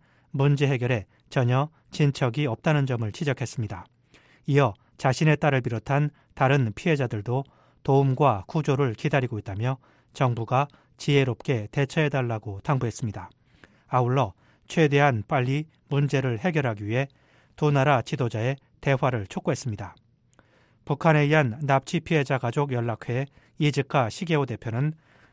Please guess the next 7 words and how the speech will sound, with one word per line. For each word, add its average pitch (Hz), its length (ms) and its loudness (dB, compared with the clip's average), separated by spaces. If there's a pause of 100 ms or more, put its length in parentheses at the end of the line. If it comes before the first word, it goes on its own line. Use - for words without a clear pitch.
납치 131 340 0
문제가 143 420 2
발생한 117 460 -4
지 113 240 -4
사십 131 340 -4
년, 104 240 -4 (280)
그리고 139 380 -2